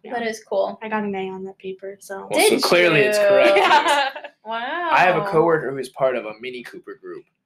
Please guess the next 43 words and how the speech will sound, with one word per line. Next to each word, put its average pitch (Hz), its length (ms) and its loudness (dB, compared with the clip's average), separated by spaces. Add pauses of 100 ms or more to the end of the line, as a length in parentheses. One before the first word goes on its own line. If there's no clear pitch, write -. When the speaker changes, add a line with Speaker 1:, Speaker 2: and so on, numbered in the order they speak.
(260)
Speaker 3:
Mini 120 280 -8
Coopers 120 400 -4
of 110 80 -8
New 110 180 -10
England, 127 420 -10 (680)
and 139 140 -8
they 143 120 0
just, 151 200 -4
like, 120 380 0
meet 127 300 -2
up. 117 380 0
They 127 100 0
all 143 180 4
met 151 140 4
online, 123 480 2
and 117 100 -4
they 120 80 -2
all 127 120 -4
meet 123 220 -2
up 120 180 0
and, 117 100 -6
like, 101 300 -6 (580)
go 117 160 2
to 107 80 0
Mini 123 340 -4
Cooper 120 260 -6
rallies 82 440 -2
where 107 120 -4
they 98 120 -4
go 104 120 -6
to, 110 80 -4
like, 113 240 0
a, 127 120 0 (360)
a 120 80 -4
parking 117 420 -2
lot 95 360 -2
and, 107 100 -18
like, 98 160 -2
Speaker 1:
Yeah. 220 300 -2 (240)
Speaker 3:
look 123 220 0
at 120 60 4
each 113 180 2
other. 113 340 0